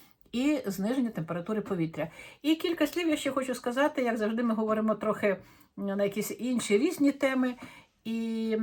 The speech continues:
я ось буквально на днях, е, розпочала таку ревізію книжкових полиць. Е, в нас вони, нема так, що окремо якийсь такий кабінет, ну, де змогли, як всі ми це завжди робимо, де змогли, там,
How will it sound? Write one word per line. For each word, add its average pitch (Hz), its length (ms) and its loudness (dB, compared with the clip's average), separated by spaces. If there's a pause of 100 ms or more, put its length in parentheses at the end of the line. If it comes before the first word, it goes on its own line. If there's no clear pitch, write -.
(140)
я 247 340 6
ось 233 360 -2
буквально 226 460 2
на 214 140 2
днях, 302 400 2 (920)
е, 214 120 4
розпочала 247 720 2 (280)
таку 254 400 2
ревізію 233 460 2
книжкових 202 520 -2
полиць. - 540 -2 (340)
Е, 170 220 0
в 180 100 -4
нас 233 400 4
вони, 208 360 0
нема 226 240 6
так, 190 200 -2
що 180 200 -2
окремо 196 460 -2
якийсь 190 220 -4
такий 202 220 -4
кабінет, 269 560 2
ну, 240 100 0
де 214 140 2
змогли, 226 500 2 (340)
як 196 300 -4
всі - 160 -4
ми 202 160 0
це 185 140 -6
завжди 180 380 -4
робимо, 226 320 0
де 208 120 0
змогли, 208 340 0
там, 185 260 0